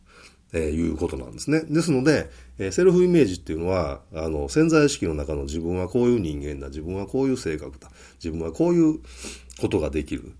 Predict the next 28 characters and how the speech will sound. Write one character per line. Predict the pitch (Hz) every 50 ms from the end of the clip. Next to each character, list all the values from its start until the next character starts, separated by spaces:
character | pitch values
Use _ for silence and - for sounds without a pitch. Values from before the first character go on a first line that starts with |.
| - -
で、 | 92
自 | 85 82 82
分 | 80 85
は |
こ | - 165
う | 180
い |
う | 170
こ | 175
と | 147 110
が | 87 80
や | 78 76
り | 78 76
た | - - 65
い | 60 -
み | 80
た | 76 85 76
い |
な | 71
部 | 73 76 82
分 | 80 76 71 64
が | 62 60
で | -
す | - -
ね、 | 135 143 139 139 - - - - - - -
す | - - 180
べ | 233 269
て、 | - - 101 78 - -